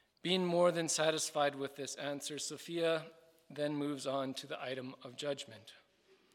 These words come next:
But it is not Mac's judgment that she is referring to. Rather, she tells Mac that he is to judge God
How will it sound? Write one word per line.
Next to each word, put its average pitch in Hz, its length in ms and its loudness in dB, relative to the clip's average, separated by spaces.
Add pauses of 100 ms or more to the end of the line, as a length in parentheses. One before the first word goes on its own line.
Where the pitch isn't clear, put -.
(280)
But 143 100 -4
it 151 80 2
is 151 160 -2
not 170 300 6
Mac's 151 320 2
judgment 131 520 -2
that 123 160 -4
she - 180 -4
is 123 180 -8
referring 165 400 -4
to. 120 140 -8 (1080)
Rather, 139 320 0
she 147 180 -2
tells 143 380 0
Mac 151 400 2 (220)
that 135 160 -6
he 165 180 -4
is 170 120 -2
to 160 120 -8
judge 139 520 0 (360)
God 135 420 2